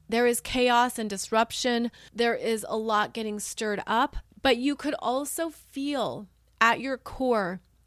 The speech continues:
something has powerfully changed within you. Maybe you didn't realize you were going through a metamorphosis,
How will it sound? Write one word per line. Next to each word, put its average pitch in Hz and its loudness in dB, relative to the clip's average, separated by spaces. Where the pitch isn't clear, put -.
something 240 0
has 226 -2
powerfully 208 -2
changed 190 -6
within 190 -6
you. 175 -8
Maybe 262 4
you 349 4
didn't 311 -2
realize 233 0
you 220 -2
were 208 -2
going 202 -4
through 214 -8
a 202 -2
metamorphosis, 180 -6